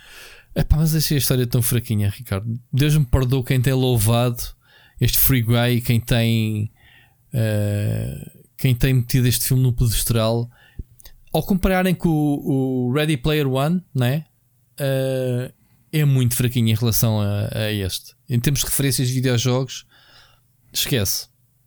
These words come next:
Agora, se é um mau filme, não é um mau filme. Epá, mas o hype se calhar estava muito elevado e fiquei um bocadinho desiludido na forma como eles ligam o N P C com o mundo real cá fora.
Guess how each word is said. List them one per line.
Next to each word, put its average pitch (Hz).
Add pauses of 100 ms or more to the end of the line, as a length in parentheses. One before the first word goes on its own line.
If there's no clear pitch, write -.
(220)
Agora, 143
se -
é 180
um 185
mau 185
filme, 151
não 165
é 208
um 214
mau 180
filme. 123
Epá, 156
mas 165 (300)
o 147
hype 160
se -
calhar 156
estava 147
muito 143
elevado 123
e 131
fiquei -
um 120
bocadinho 120 (460)
desiludido 170
na 160
forma 170
como 165
eles 156
ligam 139 (640)
o 123
N 151
P 135
C 147
com -
o 139
mundo 143
real 131
cá 131
fora. 104